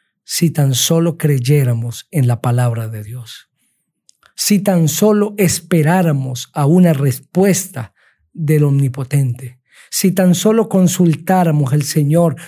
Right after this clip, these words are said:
todo en sus planes, ¿cuánto mal evitaríamos nosotros? Pero en muchas ocasiones nuestra vida se convierte en un lamento.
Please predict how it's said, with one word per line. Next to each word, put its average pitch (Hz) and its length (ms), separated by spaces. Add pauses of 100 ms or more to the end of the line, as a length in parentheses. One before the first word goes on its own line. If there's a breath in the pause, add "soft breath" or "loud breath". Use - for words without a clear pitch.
(180 loud breath)
todo 185 260
en 151 120
sus - 200
planes, 127 800 (640)
¿cuánto 226 920
mal 160 600
evitaríamos 147 840
nosotros? 147 680 (2000)
Pero 131 180
en 131 80
muchas 175 360
ocasiones 151 580
nuestra 147 300
vida 151 300
se - 120
convierte 151 540
en 147 100
un 147 180
lamento. 127 800